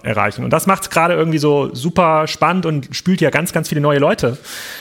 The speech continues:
in diesen Markt. Und, ähm, Leute, die schon eine normale organische Reichweite haben, vielleicht über Instagram,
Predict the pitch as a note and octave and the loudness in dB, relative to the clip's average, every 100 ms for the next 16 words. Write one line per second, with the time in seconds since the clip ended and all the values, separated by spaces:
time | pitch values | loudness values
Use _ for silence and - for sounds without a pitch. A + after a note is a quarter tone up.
0 | - C#3 C3+ C3 A#2+ A2 E3 - - D#3 | -6 -2 0 2 2 4 2 0 -4 -4
1 | - C#3 C#3 C3 D#3+ D#3 C#3+ D3 C#3+ - | -2 0 2 2 0 0 0 0 0 -6
2 | - - D3+ C#3 - _ C3+ C3 C3 D#3+ | -8 -2 0 0 -4 _ -2 2 2 2
3 | A#2+ C3 F#3+ G#3 E3 C3 - B2+ C3 C3 | 0 2 0 0 0 0 0 -2 0 -2
4 | C3+ C3 A#2+ A2 C3+ F#3 D3+ G#2+ F#3 | 0 -2 -2 -2 -2 0 0 0 -2